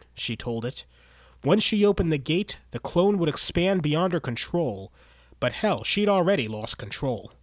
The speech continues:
If her lymphos were going to run riot, she might as well try to aim the stampede at a target. Just before she passed out, she watched the rest of her hyperprogrammable immune system jump on the bandwagon,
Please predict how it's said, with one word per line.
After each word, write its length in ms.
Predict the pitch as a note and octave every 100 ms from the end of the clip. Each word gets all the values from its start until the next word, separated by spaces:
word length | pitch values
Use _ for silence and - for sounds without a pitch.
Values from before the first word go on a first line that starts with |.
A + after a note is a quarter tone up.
| _ _ _ _
If 140 | A#2+ -
her 120 | G#3
lymphos 520 | F#3+ G3 - F3+ E3+
were 40 |
going 200 | C#3+ E3+
to 60 | D3+
run 220 | D3 C#3
riot, 400 | B2+ C#3 A2 G#2
she 140 | - C3
might 180 | C#3
as 140 | D3 -
well 140 | C#3+
try 180 | - D3+
to 180 | C3 A#2
aim 280 | D#3 D#3+ B2
the 80 |
stampede 520 | - - B2 B2 C#3 C3
at 120 | A#2
a 60 | A2
target. 640 | - D#3+ A#2 - - - _ _ _ - - -
Just 180 | E3+
before 300 | G3 - F#3+
she 140 | - D3+
passed 440 | - F3 D3+ -
out, 240 | F3 C3 A#2
she 140 | C3+
watched 320 | B2+ C3+ -
the 80 | A#2+
rest 260 | B2+ D3+ D#3
of 80 |
her 140 | C3 A2+
hyperprogrammable 880 | - F#3 F3+ E3+ D#3 E3 E3 D3+ C3+
immune 340 | C3 D#3+ E3
system 480 | - B2 - A2 A2+ - - -
jump 300 | C#3+ G3+ A3+
on 140 | G#3 G3
the 100 | D3+
bandwagon, 720 | E3+ F3 C#3+ A2 G2 G2